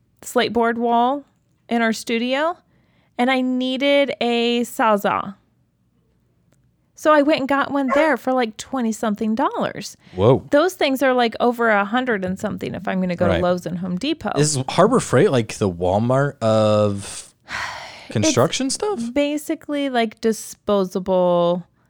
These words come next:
Speaker 2: Oh, I didn't know that.
Speaker 1: tools. They're a lot cheaper. So, like, my son is a mechanic,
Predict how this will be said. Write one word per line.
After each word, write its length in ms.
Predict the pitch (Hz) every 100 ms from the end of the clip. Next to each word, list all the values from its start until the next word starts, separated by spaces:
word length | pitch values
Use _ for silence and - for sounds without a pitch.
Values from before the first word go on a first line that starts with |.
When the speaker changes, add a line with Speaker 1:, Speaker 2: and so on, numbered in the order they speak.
| -
Speaker 2:
Oh, 300 | 117 196 131
I 100 | 120
didn't 300 | 214 202 120
know 260 | 117 202
that. 220 | 262 85 -
Speaker 1:
tools. 260 | - - _ _ _ _ _ _ _ _ _ - - -
They're 260 | 220 254 277
a 60 |
lot 220 | 285 269 208
cheaper. 360 | - 202 156
So, 280 | - 269 240
like, 200 | 226 214
my 160 | 214 214
son 240 | 294 269
is 120 | 240
a 40 | 208
mechanic, 720 | 196 - 202 175 73 - -